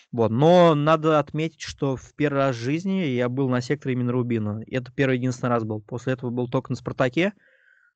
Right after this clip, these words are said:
м, именно на активной поддержке. Вот. Ну,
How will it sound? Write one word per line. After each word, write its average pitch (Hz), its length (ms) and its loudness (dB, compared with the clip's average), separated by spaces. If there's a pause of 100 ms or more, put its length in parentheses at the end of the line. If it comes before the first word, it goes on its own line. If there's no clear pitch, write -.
(140)
м, - 180 -18 (260)
именно 127 260 2
на 117 240 2
активной 107 720 -4
поддержке. 110 520 -2 (880)
Вот. 123 280 2 (800)
Ну, 156 440 4